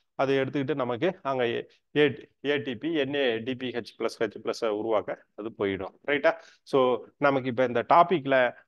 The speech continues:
ஆண்டனா மாலிக்யூல்ஸை பத்தி பார்த்தோம். அதனுடைய பயன்பாடு இதான். பல்வேறு அலைநீளமுடைய சூரிய ஒளியை, அது நானூறா இருக்கலாம், இல்ல இங்க வந்து நீங்க ஒரு ஐந்நூறு நேனோமீட்டர், அஹ், போட்டீங்கன்னா அதுக்கேத்த மாதிரி. இப்ப இதுல வந்து ஃபோட்டான் வந்து ஒரு ஐந்நூறு நேனோமீட்டர்னு வருதுன்னு வச்சுக்கீங்களேன்.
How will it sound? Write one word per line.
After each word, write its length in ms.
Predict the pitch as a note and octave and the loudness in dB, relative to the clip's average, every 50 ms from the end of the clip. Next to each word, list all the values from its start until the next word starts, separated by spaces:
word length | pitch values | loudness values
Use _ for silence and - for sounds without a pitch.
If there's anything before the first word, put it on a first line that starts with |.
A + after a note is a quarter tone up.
| _ - | _ 0
ஆண்டனா 340 | D3 F#3 F3+ G3 F#3 F3+ E3+ | 0 2 2 0 -2 -2 -2
மாலிக்யூல்ஸை 460 | D#3 D3+ C#3 C3 A2+ C3 B2 - A#2 | -2 -2 -4 -4 -6 -10 -10 -10 -10
பத்தி 240 | G#2 A2+ A#2 A2 A#2 | -8 -8 -8 -8 -4
பார்த்தோம். 440 | A2+ A#2 G#2+ - A2+ A2 G#2 - _ _ _ _ | -4 -4 -4 -2 -4 -6 -6 -8 _ _ _ _
அதனுடைய 400 | - A#2+ A#2 A2+ G#2+ G#2+ G#2+ G2+ | 2 2 2 2 2 0 -2 -2
பயன்பாடு 680 | - - A2 A#2+ B2+ C3 A#2 G#2+ G2+ G2 A#2 D#3+ - - _ _ _ | -2 -4 -4 -2 -2 -4 -4 -4 -4 -2 -4 -4 -6 -8 _ _ _
இதான். 240 | - G2+ F#2+ G#2 - - - - _ _ _ | -10 -6 -4 -4 -6 -6 -12 -20 _ _ _
பல்வேறு 580 | - B2+ D#3 F3+ F3+ G3 G3+ G3+ G3+ F#3+ F3+ | 6 6 8 10 12 12 12 12 12 12 10
அலைநீளமுடைய 1120 | D#3+ D3 D3+ E3 F3 E3+ F3+ E3+ D#3+ D#3+ C#3 C3+ C3 B2+ B2 A#2+ A#2 A#2 C3+ G3 A3+ - - - _ _ _ | 10 8 8 6 6 6 6 6 6 6 4 4 2 2 2 2 2 4 4 4 2 0 -4 -12 _ _ _
சூரிய 480 | _ - - D#3+ E3+ D#3+ D#3 C#3+ C3 A#2+ | _ -8 -4 -2 -2 0 0 -2 -2 -4
ஒளியை, 480 | A2+ A2+ A2 A2 A#2+ D3+ F3+ - - _ _ | -6 -8 -8 -6 -4 -4 -6 -6 -12 _ _
அது 240 | - E3+ F3 F3+ F3+ | 4 4 6 6 6
நானூறா 540 | E3+ D#3+ E3+ F#3+ G#3+ G#3+ G#3+ G#3 G#3 G3+ G3 | 6 8 8 8 8 8 8 10 10 10 8
இருக்கலாம், 600 | F#3 E3+ D#3+ E3+ E3+ E3 E3 E3 D3+ - - _ _ | 8 6 6 6 8 8 8 6 6 2 -2 _ _
இல்ல 360 | - F3+ F3+ F#3 F#3+ F#3 F3+ F3 | -2 0 4 4 6 6 4 4
இங்க 220 | E3+ F3+ F3+ F3 | 2 0 0 0
வந்து 240 | F3 F3 F3 F#3+ F#3+ | 0 0 0 -2 -2
நீங்க 480 | F#3 F#3 F#3 F3+ E3+ D3+ A#2 - - _ _ | -2 -2 0 0 0 0 0 -4 -8 _ _
ஒரு 200 | E3+ F#3 G3+ F#3 | 0 2 4 6
ஐந்நூறு 440 | F3 F3+ G3 G#3+ G#3 G#3 G3+ G3 | 6 6 6 6 6 6 6 6
நேனோமீட்டர், 680 | F3 F#3 F#3+ F#3+ F#3+ F#3 F3+ E3+ D#3 D#3+ E3 D3 - - - _ _ _ _ | 4 2 2 2 0 0 -2 -2 2 4 2 2 2 -2 -10 _ _ _ _
அஹ், 140 | F3+ F3+ F3+ D#3 | -4 -4 -2 0
போட்டீங்கன்னா 480 | G3 G#3 F3+ F#3+ F#3 F#3 G3+ B3+ D4 - - _ _ _ _ E3+ | -2 0 0 0 -2 0 0 -2 -2 -2 -6 _ _ _ _ 2
அதுக்கேத்த 320 | F3+ G3 A3 G3 G#3 F3 | 2 2 2 0 0 0
மாதிரி. 240 | F#3+ F#3 F#3 F3+ F3 | 0 -2 -2 0 -2
இப்ப 200 | F#3 F3+ G3+ G3 | 0 0 0 0
இதுல 360 | F#3+ F#3 F#3+ F#3 F#3 F3+ F3+ | 2 2 2 0 0 -2 -2
வந்து 100 | F#3+ G#3 | -4 -6
ஃபோட்டான் 420 | - - G#3 A3 A3+ F#3+ G#3+ G#3 F#3+ | -4 0 0 2 2 4 2 2 2
வந்து 240 | F#3 F#3 F#3 G#3+ | 0 0 0 2
ஒரு 120 | G3+ G3+ F#3 | 2 4 2
ஐந்நூறு 420 | E3+ F#3 G3+ G#3 G#3 G3+ F#3+ F#3 | 2 2 0 0 -2 -2 -2 -2
நேனோமீட்டர்னு 800 | F3+ F#3 F#3+ G3 G3 F#3 F3 D#3+ F3 E3+ E3 F3+ F#3 F#3 E3+ D#3 | -4 -6 -6 -4 -4 -4 -4 -2 -2 -4 -2 -4 -4 -4 -2 -2
வருதுன்னு 280 | D3+ D3+ D#3+ D#3+ E3+ | -2 -2 -4 -4 -4
வச்சுக்கீங்களேன். 560 | D#3+ C3+ C#3 C#3 C3+ B2+ C3+ D3+ D#3 B2+ - | -4 -4 -4 -4 -2 0 2 2 2 2 0